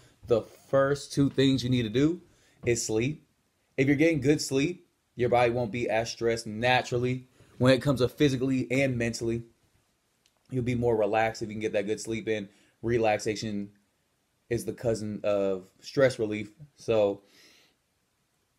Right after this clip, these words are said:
they go hand in hand. If you're getting good sleep, the likelihood of you being stressed is a lot smaller. If you're not getting any good sleep, you're waking up with a lot of tension and a lot of stress on your body as is. So make sure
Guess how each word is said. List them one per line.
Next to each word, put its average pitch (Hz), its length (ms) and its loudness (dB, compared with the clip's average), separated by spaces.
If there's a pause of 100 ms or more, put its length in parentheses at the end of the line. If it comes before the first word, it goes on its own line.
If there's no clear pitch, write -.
(100)
they 123 220 -2
go 131 240 2
hand 117 280 -4
in 98 80 -8
hand. 101 300 -6 (160)
If 101 140 -8
you're 104 80 -8
getting 131 220 0
good 127 160 2
sleep, 117 500 -4
the 104 60 -4
likelihood 110 360 0
of 110 60 -2
you 107 80 -6
being 101 180 -6
stressed 117 540 -2
is 98 80 -8
a 98 40 -4
lot 92 300 -4
smaller. 131 640 0 (100)
If 104 80 -6
you're 113 60 -4
not 131 180 0
getting 117 220 2
any 110 100 -4
good 107 220 -2
sleep, 104 340 -8 (300)
you're 135 100 0
waking 147 320 4
up 139 300 4
with 139 120 2
a 127 60 6
lot 127 240 2
of - 60 -14
tension 127 420 -4
and 117 60 -2
a 113 40 0
lot 113 120 2
of 110 40 -2
stress 117 280 -2
on 113 80 -6
your 107 80 -4
body 107 320 2
as 110 280 2
is. 110 340 2 (1120)
So 127 180 0
make 131 220 2
sure 120 380 2